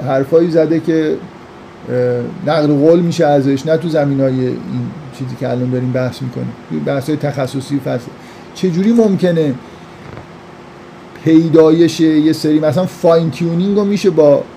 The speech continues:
چیز تو-، توجیه کرد، با نظریه شبیه تکامل تولید؟ یعنی شما وقتی نظریه تکامل دارید، یعنی اینکه باید بگید که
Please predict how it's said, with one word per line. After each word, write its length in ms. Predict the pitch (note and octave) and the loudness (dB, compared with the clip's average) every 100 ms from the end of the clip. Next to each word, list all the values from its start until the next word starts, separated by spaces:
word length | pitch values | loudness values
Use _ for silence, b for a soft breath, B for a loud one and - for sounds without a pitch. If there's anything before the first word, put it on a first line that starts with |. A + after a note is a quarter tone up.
| - - - - - - - - | -20 -20 -20 -20 -20 -20 -20 -10
چیز 200 | - C#3 - - | -6 -6 -6 -12
تو-، 80 | - | -8
توجیه 340 | C3+ C#3 C3 C3+ | -2 0 0 -2
کرد، 320 | D3+ C3+ B2+ | -2 -2 -2
با 80 | C3+ | -2
نظریه 760 | C3+ C3 C3+ C3 C#3 C#3 C#3 C3+ - | 0 0 0 2 2 2 0 -4 -8
شبیه 300 | - C3 C3+ | -6 -4 -2
تکامل 520 | C3 C3+ C3+ B2+ C3 A#2+ | -2 -2 -2 -2 -2 -4
تولید؟ 240 | B2+ B2 A#2 - - B B | -6 -6 -8 -14 -20 B B
یعنی 220 | F3+ G3+ D#3 | -2 -2 2
شما 180 | F#3 | 4
وقتی 200 | G#3+ F#3+ | 4 4
نظریه 500 | F#3+ F3 E3+ D#3+ E3 | 2 2 4 2 2
تکامل 340 | D#3 E3 D#3+ E3 | 4 4 4 2
دارید، 260 | E3+ F#3+ | 2 2
یعنی 280 | F#3+ E3 F3 | 2 2 2
اینکه 200 | F#3 E3+ | 0 0
باید 220 | D3+ D#3 | 2 2
بگید 320 | E3 F3+ F#3 - | 2 0 0 0
که 260 | F#3 F3 | 0 0